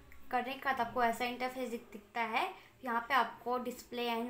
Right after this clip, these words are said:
bright-, brightness पे click करना है और ऊपर की ओर scroll करना है, नहीं नीचे की ओर। यहाँ पे आपको dark mode का option दिखता है, इस पे क्लिक, इसको enable करेंगे। क्या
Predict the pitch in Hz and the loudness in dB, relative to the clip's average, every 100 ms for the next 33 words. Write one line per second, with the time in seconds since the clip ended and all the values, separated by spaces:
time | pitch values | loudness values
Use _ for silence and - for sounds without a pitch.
0 | 226 226 214 220 226 - - 208 - 220 | 0 0 0 -6 -10 -16 -20 -10 -8 -8
1 | - 233 - 240 233 226 220 226 220 226 | -8 -8 -8 -10 -6 -8 -6 -6 -2 0
2 | 240 226 233 - 226 226 226 - - 220 | 2 0 -2 -8 -6 -2 -4 -6 -6 -6
3 | 220 226 208 208 214 - - - - - | -4 -4 -2 0 0 -4 -12 -20 -20 -12
4 | 233 226 247 277 240 226 220 226 226 226 | -4 -4 -4 -6 -8 -6 -4 -4 0 0
5 | 254 - - - 226 226 220 233 233 233 | 0 -8 -20 -8 -4 -2 2 0 2 0
6 | 214 214 202 202 240 233 - 233 214 - | 0 2 -4 0 0 0 -4 -6 -6 -4
7 | 226 233 240 240 - _ 220 - - - | -4 -4 -10 -12 -14 _ -18 -12 -12 -6
8 | 226 220 220 214 196 208 311 - - _ | -6 -4 -6 -6 -4 -4 -6 -16 -20 _
9 | _ _ _ _ _ _ _ _ _ - | _ _ _ _ _ _ _ _ _ -20
10 | - - - _ _ - 175 - - - | -20 -20 -20 _ _ -20 -20 -20 -20 -20
11 | _ _ _ - 147 151 - 143 - 247 | _ _ _ -20 -20 -20 -20 -20 -20 -20
12 | - 208 208 | -12 -12 -12